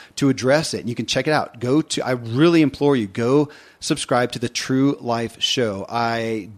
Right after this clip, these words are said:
co-host that with my best friend and business partner,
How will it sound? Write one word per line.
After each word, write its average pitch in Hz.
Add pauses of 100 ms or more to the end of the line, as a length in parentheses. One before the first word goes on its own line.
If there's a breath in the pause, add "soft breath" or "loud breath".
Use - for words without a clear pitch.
(160)
co-host 151
that 147
with 123
my 113
best 113
friend 143
and 110
business 131
partner, 139